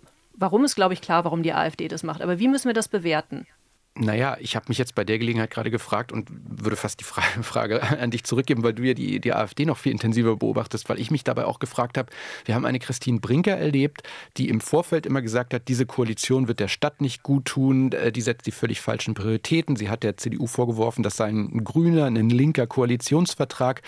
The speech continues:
Speaker 2: Ich steh da irgendwie davor und denke, macht sich die C D, äh, macht sich die A F D damit nicht selber eigentlich unglaubwürdig, wenn sie jetzt dieser Koalition ins Amt verholfen hat? Oder wie siehst du das?
Speaker 1: Na, sie, ähm,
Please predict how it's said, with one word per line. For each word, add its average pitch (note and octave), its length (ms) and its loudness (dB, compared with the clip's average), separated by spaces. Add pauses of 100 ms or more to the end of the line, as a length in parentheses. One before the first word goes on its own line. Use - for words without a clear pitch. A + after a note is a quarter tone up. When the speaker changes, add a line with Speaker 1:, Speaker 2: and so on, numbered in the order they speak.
(800)
Speaker 2:
Ich C#3 260 -4 (160)
steh - 280 -2
da C3+ 140 2
irgendwie B2+ 260 -2
davor B2+ 300 0
und B2+ 180 0
denke, A#2+ 460 0 (100)
macht - 400 -6
sich - 240 -6
die A2 140 -6
C - 200 -4
D, G#2+ 180 -2
äh, A#2 200 0
macht G2+ 300 -2
sich A#2+ 160 -4
die C3 140 -2
A G2 100 2
F G2+ 100 -8
D G#2+ 180 -2
damit A#2 280 -2
nicht - 180 -8
selber E3 420 0
eigentlich G#2 380 -4 (160)
unglaubwürdig, A2+ 1200 2 (340)
wenn A#2+ 140 4
sie A#2 140 0
jetzt A#2 260 -2 (100)
dieser C3 500 2
Koalition A#2+ 640 2
ins A2 120 -2
Amt - 240 -4
verholfen F#2+ 320 -4
hat? - 220 -8 (120)
Oder C3 160 0
wie C3+ 60 -4
siehst G#2 220 -4
du G#2+ 40 -4
das? F#2+ 220 -6 (260)
Speaker 1:
Na, G#3 160 2
sie, B3+ 380 0
ähm, A3 400 -2